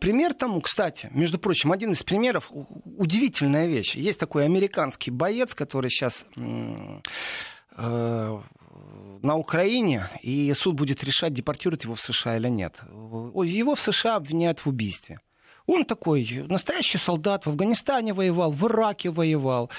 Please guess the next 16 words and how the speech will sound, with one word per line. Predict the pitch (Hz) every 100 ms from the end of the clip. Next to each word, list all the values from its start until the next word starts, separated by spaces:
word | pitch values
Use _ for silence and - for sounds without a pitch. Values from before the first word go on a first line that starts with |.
| - - -
э, | - 135 135 127
где-то | 135 254 -
там | - 170 147 127
против, | - 175 - - -
э, | 127
Мадуро | 127 123 175 147 185 220 190
воевал | 160 170 160 160
в | 131
Латинской | 143 - 143 - -
Америке, | 131 131 117 110 180
а |
потом | 359 349 359
приехал | - 226 - 180
воевать | 160 165 165 170 156
против | - 131 131 117
Донецка. | 123 113 98 - -